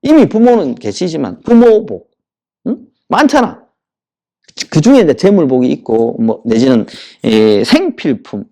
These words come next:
내지는 주거, 내가 이웃, 친구, 친척, 이것도 다 복이 해야 돼. 복은 진짜 종류가 많아요. 배우자 복도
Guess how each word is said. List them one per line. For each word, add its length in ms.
내지는 360
주거, 760
내가 300
이웃, 500
친구, 680
친척, 440
이것도 200
다 180
복이 220
해야 100
돼. 80
복은 460
진짜 480
종류가 420
많아요. 260
배우자 600
복도 400